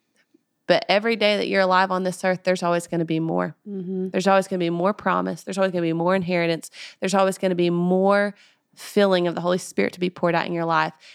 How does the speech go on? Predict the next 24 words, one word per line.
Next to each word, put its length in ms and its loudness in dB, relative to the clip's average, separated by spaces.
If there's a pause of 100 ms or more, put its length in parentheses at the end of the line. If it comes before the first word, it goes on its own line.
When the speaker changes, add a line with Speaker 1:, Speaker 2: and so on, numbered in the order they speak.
Speaker 1:
So 160 -2
don't 340 2
settle 360 0
short 520 0
because 400 -2
of 120 -4
what 280 0
you 120 -6
haven't 380 -2
seen 340 -2
yet 320 2 (240)
and 160 0
because 320 0
of 100 -2
what 280 0
just 280 -6
looks 300 -6
good 240 -2
to 60 -4
you 120 -2
in 100 -2
your 120 -4
own 160 -4
understanding. 640 -6